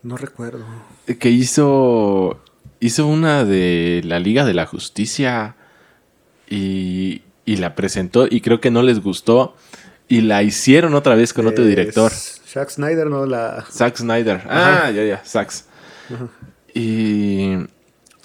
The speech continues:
Speaker 2: y entonces todo ese tipo de problemas, pues,
Speaker 1: Ujú.
Speaker 2: hacen que no se le acerque nada a su competencia, que es Marvel. Que del, del dos mil ocho, Iron Man uno.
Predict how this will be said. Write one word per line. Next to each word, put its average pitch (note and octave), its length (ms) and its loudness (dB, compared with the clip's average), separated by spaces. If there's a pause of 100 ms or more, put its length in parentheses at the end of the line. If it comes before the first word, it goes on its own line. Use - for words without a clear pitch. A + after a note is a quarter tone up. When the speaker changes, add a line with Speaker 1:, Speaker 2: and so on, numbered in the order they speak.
(140)
Speaker 2:
y C3 120 4
entonces D#3+ 280 4
todo G#3 140 4
ese A3 200 2
tipo G3 360 -2
de C#3 140 2
problemas, A2 720 -2
pues, - 280 -10
Speaker 1:
Ujú. - 80 -10
Speaker 2:
hacen A#2 280 -6
que D#2 400 -12 (300)
no A2 240 -4
se A#2 140 -2
le F#2 120 -4
acerque A2+ 460 -2
nada G#2 420 -4
a F2 60 -12
su - 140 -18
competencia, F#2+ 680 -8
que E2+ 260 -2
es E2 120 -8
Marvel. F2+ 460 -4 (760)
Que A2 160 0
del, G#2 260 2
del G#2 300 2
dos G2+ 220 2
mil D3+ 360 4
ocho, F3+ 460 6 (1000)
Iron C3 220 4
Man G2+ 140 -2
uno. D3 280 0